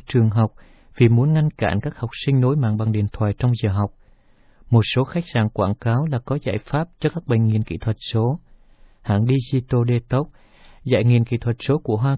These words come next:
Kỳ, tổ chức cho các cuộc ẩn cư không internet tại những vùng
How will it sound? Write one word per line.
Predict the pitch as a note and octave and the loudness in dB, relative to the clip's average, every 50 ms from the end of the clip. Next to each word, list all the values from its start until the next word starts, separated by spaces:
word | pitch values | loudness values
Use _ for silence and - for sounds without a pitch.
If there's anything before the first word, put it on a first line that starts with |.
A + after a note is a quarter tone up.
| - | -2
Kỳ, | - A#2 A2 G#2+ G#2 - - - _ - _ - - | 0 0 0 0 -2 -6 -12 -20 _ -20 _ -6 2
tổ | - A2 A2 | 2 2 2
chức | - - F3 - | 2 -2 -6 -4
cho | - E3+ | -6 -4
các | - E3+ F3 F3 | -4 -4 -6 -2
cuộc | - C3+ A#2+ - | -2 -4 -4 -2
ẩn | - G2 G#2 G#2+ | -4 -2 -2 -2
cư | A#2+ - D#3 D3+ C#3+ | 0 0 0 0 0
không | - - C#3+ C#3+ | 0 0 0 2
internet | C3+ C3 B2 - B2+ A#2+ A#2+ B2+ D3+ E3+ - _ - | 2 0 0 0 0 0 0 0 -2 -4 -6 _ -2
tại | B2 A2+ | -2 0
những | A2 A2 G2 A2 | 0 0 0 0
vùng | A2 B2 A#2+ | 0 0 0